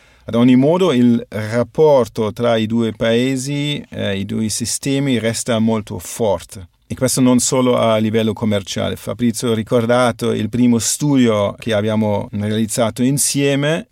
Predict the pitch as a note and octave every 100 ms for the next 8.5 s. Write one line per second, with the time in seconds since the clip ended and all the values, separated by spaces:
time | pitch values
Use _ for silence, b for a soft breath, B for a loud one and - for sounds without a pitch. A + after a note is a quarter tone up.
0 | _ - C3+ C#3+ C3 B2+ B2 _ _ -
1 | C#3+ C3 A#2+ C#3+ B2 - C3+ D3+ C#3+ A2+
2 | A2+ A#2 A#2 A2+ A2+ A#2 A#2 A#2 B2 C3
3 | D#3+ C3+ A#2+ A2+ A2+ A2 G#2+ G#2+ G#2+ G#2
4 | C3 A#2+ A2 B2 D3+ C#3 - A2 G2+ F#2+
5 | b b b b b b A#2 G#2+ G#2+ A#2+
6 | A2 A#2 B2 A#2+ G#2+ G#2+ A2 B2 B2+ A#2
7 | A2+ A#2+ C3+ A#2 A#2+ B2 - B2 A#2 A#2+
8 | C3 D3 - C#3+